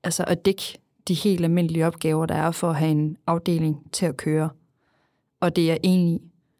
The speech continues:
problematikken, jeg ser, det er, at når jeg er uden for normeringen, så kan jeg bevæge mig frit på afdelingen og ligesom tage, mm, så mange patienter, der selvfølgelig har lyst, med ud på, lad os sige, en gåtur eller over i træningscenteret, eller lave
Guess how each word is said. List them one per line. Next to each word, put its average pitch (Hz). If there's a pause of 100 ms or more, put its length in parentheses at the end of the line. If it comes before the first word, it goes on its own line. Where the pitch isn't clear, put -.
(600)
problematikken, 185
jeg 160
ser, 180
det 160
er, 160
at 165 (280)
når 180
jeg 170
er 185
uden 180
for -
normeringen, 156 (160)
så -
kan 180
jeg 165
bevæge 170
mig 156
frit 190
på 160
afdelingen 165
og 165
ligesom 160 (640)
tage, 160 (480)
mm, 160
så -
mange 170
patienter, 165
der 156
selvfølgelig 170
har 165
lyst, 175 (280)
med 175 (120)
ud 190
på, 170 (100)
lad 175
os 165
sige, 180
en 175
gåtur 175
eller 170
over 170
i 165
træningscenteret, 170
eller 170 (480)
lave 180